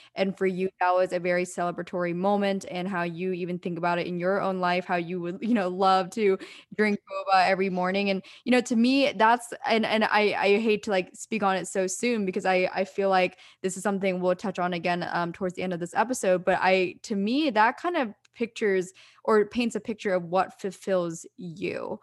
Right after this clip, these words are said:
Um, and, and not just in your career, but it does pertain to what you're doing within your career, right? That's, like, your craft, kind of like how you mentioned for me, it, it does happen to mean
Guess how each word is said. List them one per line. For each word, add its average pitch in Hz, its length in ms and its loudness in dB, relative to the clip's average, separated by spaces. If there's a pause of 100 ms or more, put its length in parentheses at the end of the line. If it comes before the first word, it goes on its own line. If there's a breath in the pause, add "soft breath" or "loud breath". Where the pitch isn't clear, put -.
(300 loud breath)
Um, 185 460 2
and, 202 280 -2
and 208 180 0
not 240 240 4
just 233 200 -2
in 196 160 -4
your 185 180 0
career, 180 800 -2
but 190 300 0
it 180 140 -4
does 180 340 0
pertain 185 680 -4
to 175 240 -2
what 165 280 -2
you're 180 120 -2
doing 175 640 -4
within 180 460 -4
your 170 180 -4
career, 175 480 -2
right? 170 200 0
That's, 190 220 2
like, 180 180 -6
your 170 120 -4
craft, 180 500 0 (240 loud breath)
kind 208 160 0
of 180 80 0
like 180 160 2
how 190 100 -2
you 180 180 -4
mentioned 180 400 -6
for 180 120 -2
me, 185 320 0
it, 170 160 0
it 175 100 -6
does 180 240 0
happen 175 500 -4
to - 140 -12
mean 175 320 -4